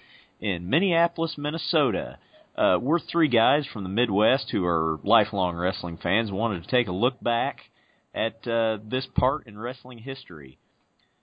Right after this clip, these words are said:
I'm Clay. We're gonna be joined later on by Grant, and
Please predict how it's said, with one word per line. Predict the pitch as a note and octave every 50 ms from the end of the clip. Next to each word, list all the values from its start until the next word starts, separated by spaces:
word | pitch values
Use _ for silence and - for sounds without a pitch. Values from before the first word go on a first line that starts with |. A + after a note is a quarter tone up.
| _ _ _ _ _ _ -
I'm | C#3 C#3 B2 G#2
Clay. | - - A#2+ A#2+ A#2+ C3+ D#3
We're | D#3 C3+
gonna | B2+ B2 A#2+
be | A2 A2+
joined | G#2 G#2+ A#2 A#2 A#2 G#2
later | G#2 A2 A2+ A#2+ A2+ A2+ A2+
on | A#2 B2 C3 B2+ A#2
by | G2+ G2+ G2 F#2+ F#2 F#2
Grant, | F2+ F2+ G#2 A2 A2 A#2 B2+ D3 D3+ -
and | - G#2 G2+ G2 G2 F#2+ F#2+ F#2